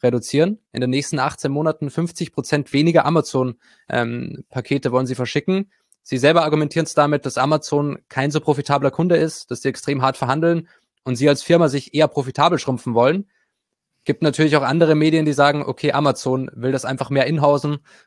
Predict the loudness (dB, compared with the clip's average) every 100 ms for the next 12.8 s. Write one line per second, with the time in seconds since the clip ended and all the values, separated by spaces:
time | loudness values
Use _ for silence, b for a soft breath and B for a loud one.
0 | b -10 -4 -2 -2 0 -2 -2 -4 -4
1 | -6 _ _ -8 -2 -2 -2 -12 -16 _
2 | _ _ -2 -2 -4 -8 -12 -14 -8 -6
3 | -6 -10 -16 -6 -4 0 2 2 2 -2
4 | -4 -2 -2 0 -2 2 4 4 2 -2
5 | -2 -2 -2 2 2 2 -2 -4 -6 -2
6 | 0 0 0 0 4 2 2 -2 0 0
7 | 0 -4 -2 -6 -4 -6 -4 -4 -2 -4
8 | -8 b b -4 -4 -2 -2 0 0 -4
9 | -4 -4 -2 0 0 0 0 -2 -6 _
10 | _ -2 2 2 4 2 2 0 0 0
11 | 0 2 0 0 -4 -4 0 0 0 -2
12 | -2 -2 -2 0 0 2 -2